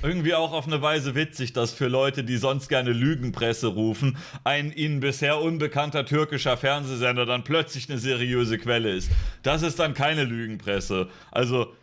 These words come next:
ich weiß, auch in unseren Qualitätsmedien, im Z D F und Spiegel und so steht auch mal Blödsinn drin. Das stimmt, ja, aber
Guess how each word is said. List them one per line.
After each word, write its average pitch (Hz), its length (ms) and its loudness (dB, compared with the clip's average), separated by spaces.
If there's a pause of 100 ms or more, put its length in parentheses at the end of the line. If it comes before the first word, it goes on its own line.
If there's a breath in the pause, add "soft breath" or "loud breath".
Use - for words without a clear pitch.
(220 loud breath)
ich - 120 -12
weiß, 135 300 0
auch 131 220 0
in 135 100 -2
unseren 131 380 2
Qualitätsmedien, 123 1300 0
im 117 180 -2
Z 127 240 -2
D 135 80 0
F 127 240 0
und 117 140 -2
Spiegel 131 400 2
und 117 200 0
so 120 140 4
steht 123 260 0
auch 117 220 0
mal 113 120 2
Blödsinn 120 500 0
drin. 98 260 -2
Das 101 240 0
stimmt, 143 380 0
ja, 131 240 2
aber 113 340 0